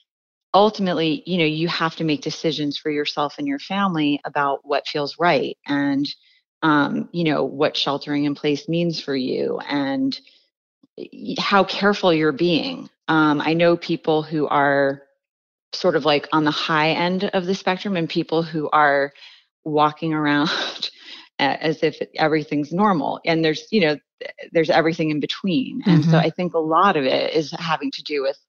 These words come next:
Speaker 1: what, what feels right for you. Um, and I've certainly seen a lot of that in Los Angeles. You know, we, we live in Santa Monica,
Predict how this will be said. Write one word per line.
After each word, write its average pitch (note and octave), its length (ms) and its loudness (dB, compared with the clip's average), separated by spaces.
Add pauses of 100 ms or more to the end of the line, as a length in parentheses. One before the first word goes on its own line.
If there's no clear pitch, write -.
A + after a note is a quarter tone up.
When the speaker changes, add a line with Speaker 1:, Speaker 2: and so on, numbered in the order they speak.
Speaker 1:
what, D3 260 0 (800)
what E3+ 240 2
feels C#3+ 240 0
right E3 300 4
for - 160 -6
you. - 480 -8 (140)
Um, D3 680 0 (640)
and D#3+ 120 4
I've D#3 120 2
certainly D3+ 280 0
seen D3 240 -2
a C#3+ 60 2
lot C3+ 220 0
of C3 80 -4
that C3+ 200 -2
in C#3 80 2
Los C#3 200 -2
Angeles. F3+ 640 -2
You D3+ 80 0
know, C3+ 240 -2
we, C3+ 260 -2
we C#3+ 200 -4
live C#3+ 160 -2
in C#3 100 -2
Santa C3+ 280 -4
Monica, C#3+ 640 -2